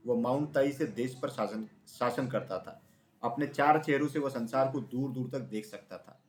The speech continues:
उसे मुख्य सम्राट कहा जाने लगा और उसके देश को मध्य राज्य कहा जाता। युद्ध की समाप्ति पर स्वर्ण सम्राट ने सैनिकों को आदेश दिया कि सारे भाले और बाण और फरसे इकट्ठे किए जाएं। उसने हथियारों को पिघलाने का आदेश दिया।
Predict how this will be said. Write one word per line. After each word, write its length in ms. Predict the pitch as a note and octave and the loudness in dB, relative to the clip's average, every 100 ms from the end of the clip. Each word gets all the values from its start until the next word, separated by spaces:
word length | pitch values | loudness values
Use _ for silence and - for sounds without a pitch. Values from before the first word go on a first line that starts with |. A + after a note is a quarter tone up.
| _ _ _ B2+ | _ _ _ -4
उसे 160 | C#3 | 0
मुख्य 280 | D3 D#3 E3 | 0 0 0
सम्राट 420 | D3 B2+ C#3 C3+ | 2 4 4 2
कहा 140 | A#2+ A2+ | -2 -2
जाने 260 | G#2+ G#2+ | -2 -2
लगा 200 | G#2+ A#2 | -2 -2
और 100 | B2+ | -2
उसके 200 | A#2 C3+ | -4 -6
देश 220 | G#2 B2 | -6 -6
को 120 | - B2+ | -6 -4
मध्य 380 | A2+ C3+ - | -2 -2 0
राज्य 280 | A#2+ B2 A#2 | 0 0 -4
कहा 200 | - G2+ | -10 -12
जाता। 360 | F#2+ F2+ - - _ _ _ _ _ _ C3 | -12 -16 -18 -20 _ _ _ _ _ _ -2
युद्ध 180 | D#3 E3+ | 0 2
की 120 | E3+ | 0
समाप्ति 400 | C#3 C3+ C#3 E3 | 2 4 2 2
पर 140 | D#3 | 0
स्वर्ण 300 | C3 C#3 D3 | 0 0 0
सम्राट 400 | D3 A#2+ B2 C3 | 0 0 2 2
ने 80 | C#3+ | -2
सैनिकों 400 | - A#2 B2 C#3+ | -4 -2 -2 -2
को 100 | C#3 | 0
आदेश 280 | A#2 A2+ C3 | 0 2 -2
दिया 220 | B2+ C3 | -2 -2
कि 120 | B2+ | -4
सारे 300 | - A#2 A#2+ | -4 -2 0
भाले 280 | A#2+ A2 A2+ | 0 0 0
और 160 | C3 B2+ | 0 0
बाण 360 | G#2+ A2 C3 | 0 -2 -2
और 260 | - - A#2 - | -4 -6 -6 -4
फरसे 240 | A#2 C#3+ | -4 -4
इकट्ठे 360 | B2 B2+ G#2 C3+ | -4 -4 -6 -6
किए 240 | C3 C3+ | -4 -4
जाएं। 200 | C3+ D3 - _ _ _ | -2 -6 -10 _ _ _
उसने 200 | B2+ E3 | -6 2
हथियारों 380 | C3+ - C#3+ D#3 | 2 4 2 2
को 100 | D#3 | 0
पिघलाने 400 | C3+ A2+ B2 C3+ | -2 0 0 0
का 120 | C3 | 0
आदेश 280 | G#2 G#2+ G2+ | 0 0 -4
दिया। 300 | - F2+ - | -8 -18 -18